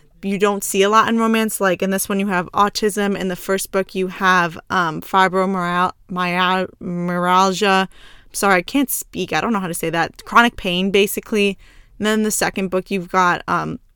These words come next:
both, like, bisexual representation as well as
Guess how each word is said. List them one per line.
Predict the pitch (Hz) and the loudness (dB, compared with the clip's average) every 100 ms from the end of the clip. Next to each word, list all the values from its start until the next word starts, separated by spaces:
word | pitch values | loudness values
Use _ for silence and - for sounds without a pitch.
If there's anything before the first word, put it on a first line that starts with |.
| _ _ _ _ _ - | _ _ _ _ _ -14
both, | 190 190 196 - | -2 2 2 2
like, | 196 180 - | -2 -2 -2
bisexual | 190 185 - 196 - 196 185 | 2 2 0 -4 0 2 2
representation | 185 190 196 185 190 185 - 175 175 175 - _ _ _ | 0 -2 -4 -4 -4 -4 -4 -4 -4 -8 -14 _ _ _
as | 196 190 185 | 0 0 0
well | 185 180 175 - | 0 2 2 2
as | 175 175 - | 0 0 -4